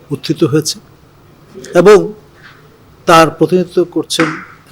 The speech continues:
সেই গত চব্বিশের জুলাই অগাস্টে যারা আন্দোলনে সামিল হয়েছিলেন, তাদের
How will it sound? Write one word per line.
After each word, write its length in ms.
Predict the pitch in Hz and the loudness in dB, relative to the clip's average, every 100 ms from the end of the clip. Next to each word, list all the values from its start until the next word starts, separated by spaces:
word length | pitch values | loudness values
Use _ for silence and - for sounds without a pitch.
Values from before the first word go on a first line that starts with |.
| _ _ _ _ - - _ _ _ _ _ - | _ _ _ _ -20 -20 _ _ _ _ _ -20
সেই 340 | - - 160 151 123 - | -10 -2 2 2 -2 0
গত 220 | 156 151 151 - | 0 2 -2 0
চব্বিশের 600 | 165 151 165 165 - 180 165 - - - | -2 0 0 2 2 2 0 -10 -20 -18
জুলাই 300 | 123 147 170 170 | -6 2 4 6
অগাস্টে 420 | 160 147 - 156 147 - _ _ _ _ _ _ _ - 127 | 4 2 -2 -4 -4 -12 _ _ _ _ _ _ _ -8 -2
যারা 240 | 143 143 139 - | 0 0 -2 -8
আন্দোলনে 380 | 147 143 143 139 | -10 -6 -6 -4
সামিল 380 | - 143 160 147 | -6 -2 -2 2
হয়েছিলেন, 460 | 151 156 156 139 131 - _ _ _ | 2 2 -2 -6 -8 -14 _ _ _
তাদের 300 | - 143 151 | -4 0 0